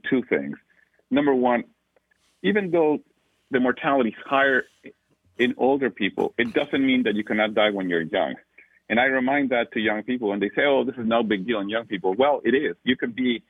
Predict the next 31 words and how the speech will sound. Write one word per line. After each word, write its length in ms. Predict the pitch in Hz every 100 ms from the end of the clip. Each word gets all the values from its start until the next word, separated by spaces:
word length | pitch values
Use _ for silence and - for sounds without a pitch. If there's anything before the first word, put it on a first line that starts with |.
| _ _
you 100 | 147
can 240 | 156 165
die 240 | 120 123 131 95
if 80 |
you're 120 | 95 92
young 260 | 104 104
with 160 | 101 90
this 140 | 101
disease. 320 | 92 85 107 90
So 120 | 98
don't 380 | 90 113 123 127 _
underestimate 720 | 101 113 110 101 - 95 92 92 _ _ _ _ -
the 80 | 98
power 380 | - 113 104 90
it 80 |
has. 300 | 95 123 87
Don't 200 | 80 117
underestimate 720 | 123 117 107 - 101 98 95 _
the, 100 | 90
the, 120 | 90
the 180 | 78 101
severity 420 | - 98 131 113 85
of 100 | 78
the 100 | 80
disease. 400 | 78 82 80 78 _ _ _ _ _ _ _ _ _ _ _ _ _ _ _ _ _ _ _ _ _ _ _
But 280 | - 147 147
why 320 | 113 139 165
in 140 | 180 143
the 80 | 127
South 260 | 123 120 113 _ _ -
we're 180 | 127